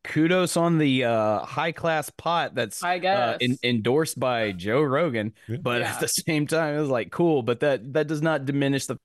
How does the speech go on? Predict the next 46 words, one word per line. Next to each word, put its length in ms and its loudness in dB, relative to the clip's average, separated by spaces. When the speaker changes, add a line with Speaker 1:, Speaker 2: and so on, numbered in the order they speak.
Speaker 1:
fact 300 -2
that, 320 0
uh, 160 2
you 300 4
are 280 2
evidently 600 0
a 80 0
very 220 -2
shitty 280 -2
person, 380 -4
Dave, 300 0
so, 340 0
Speaker 2:
Yeah. 120 -4
Speaker 1:
you 100 -2
know, 200 -4
Speaker 3:
Well, 160 2
I, 140 2
Speaker 1:
Godspeed, 560 -2
I 100 -4
guess. 320 -2
Speaker 3:
I'm 100 2
kind 140 -2
of 60 0
in 80 2
the 40 0
same, 320 0
uh, 120 2
boat 180 2
as 80 -4
Kevin 280 -2
Brown, 220 0
who 100 0
says, 220 -2
"D 140 0
L 120 2
R 120 0
being 240 0
a 80 0
knobber 560 0
right 240 0
now 340 2
isn't 220 0
gonna 120 2
change 280 -2
my 100 2
voting. 460 2